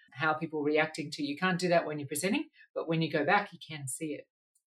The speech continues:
um, as well. And I think it's really important, 'cause most of what everyone listening to here and you guys do is very much that. So, uh, two amazing tips. Let me just re-step them out, you know,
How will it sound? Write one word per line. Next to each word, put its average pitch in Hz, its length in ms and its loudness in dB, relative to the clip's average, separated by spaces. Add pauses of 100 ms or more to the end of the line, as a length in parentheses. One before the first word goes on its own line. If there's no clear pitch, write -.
um, 143 380 2
as 135 180 0
well. 143 360 6
And 139 100 -2
I 143 80 -2
think 147 160 -6
it's - 280 -6
really 160 200 4
important, 147 380 0
'cause 143 140 -8
most 175 280 4
of 151 80 -8
what 156 220 2 (440)
everyone 151 320 0
listening 156 420 -4
to 139 100 -8
here 147 340 2
and 135 200 -2
you 143 120 -2
guys 139 280 -2
do 170 140 -4
is 135 420 -2 (600)
very 143 180 2
much 127 340 -2
that. - 360 -2
So, 139 240 0 (140)
uh, 160 100 -2 (100)
two 254 300 4
amazing 170 520 2
tips. 151 320 -2
Let 160 100 0
me 160 100 -4
just 151 400 -2 (400)
re-step 165 580 2
them 143 140 -2
out, 143 200 4 (400)
you 170 120 0
know, 147 180 2